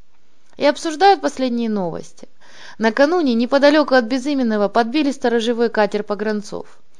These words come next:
А ночью, как говорят, из местной милицейской оружейки по распоряжению начальства вывезли куда-то в тыл все стволы, которые не на руках. От греха подальше. Грохочет порт.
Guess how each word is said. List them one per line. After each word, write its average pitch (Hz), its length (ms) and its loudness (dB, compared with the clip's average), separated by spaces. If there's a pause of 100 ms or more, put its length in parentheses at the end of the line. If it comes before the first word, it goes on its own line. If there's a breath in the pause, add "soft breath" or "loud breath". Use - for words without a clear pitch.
(160)
А 208 160 4
ночью, 302 380 0
как 185 220 -6
говорят, 202 460 2
из 202 160 -4
местной 208 340 -2
милицейской 208 640 -2
оружейки 277 540 -4
по 302 200 0
распоряжению 262 680 0
начальства 226 720 -4 (460 loud breath)
вывезли 233 560 2
куда-то 202 400 2
в - 80 -12
тыл 330 280 0
все 233 300 0
стволы, 220 460 0
которые 185 420 -6
не 185 100 -6
на 185 140 -4
руках. - 480 -8 (180)
От 480 160 -8
греха 240 340 -2
подальше. - 600 -10 (1800 loud breath)
Грохочет 269 640 2
порт. 202 400 -4